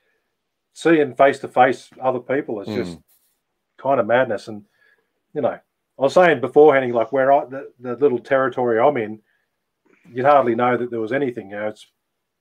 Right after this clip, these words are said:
Speaker 1: small amount of restrictions
Speaker 2: Yeah.
Speaker 1: imposed on numbers inside of buildings, but not much else. But then you got the guys like Dom Binkett down in Melbourne and the other guys in Melbourne.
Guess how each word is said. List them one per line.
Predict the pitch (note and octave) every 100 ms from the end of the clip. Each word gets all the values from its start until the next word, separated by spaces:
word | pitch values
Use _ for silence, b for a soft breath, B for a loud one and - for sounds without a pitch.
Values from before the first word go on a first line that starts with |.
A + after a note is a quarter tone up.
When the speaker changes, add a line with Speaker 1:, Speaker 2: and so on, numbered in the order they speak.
| _
Speaker 1:
small | - - C#3 B2+ A#2
amount | A#2+ A#2
of | A2
restrictions | A2+ - C3+ - A2 G2 - _ _ _ _ _ _
Speaker 2:
Yeah. | A#2
Speaker 1:
imposed | F2+ A#2 A2+ A2
on | A2
numbers | A2 A#2 A2+
inside | A2 G#2+ - A#2 C3
of | A#2
buildings, | A2+ G2 F#2
but | A2+
not | A2 A#2
much | A2 G#2+ C#3
else. | C#3 A2+ - b b b b _
But | C3+
then | B2
you | A#2+
got | B2 B2
the |
guys | A2+ C3 B2+ A#2
like | B2 A2 - _ _ _ _
Dom | C3+ C3 G#2 A2 _ _ -
Binkett | C3 C#3 A#2+
down | A#2+ A2
in | G#2+ G#2+
Melbourne | A#2+ D#3+ C3 G2 A2+ A#2+
and | A#2
the | A#2
other | D3
guys | C3 A#2+ G#2+
in | G2+
Melbourne. | G#2 G2+ A2